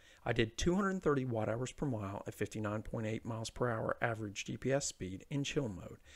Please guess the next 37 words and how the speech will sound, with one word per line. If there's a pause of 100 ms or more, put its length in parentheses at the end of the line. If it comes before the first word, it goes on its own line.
(220)
and
two
hundred
twenty-eight
watt
hours
per
mile
in
insane
mode
with (140)
the
one
hundred
percent
stock
setup. (560)
Once
the
battery
temperatures
get
up
to
temperature,
it
takes
almost
no
energy
to
maintain
the
insane
mode
temperature,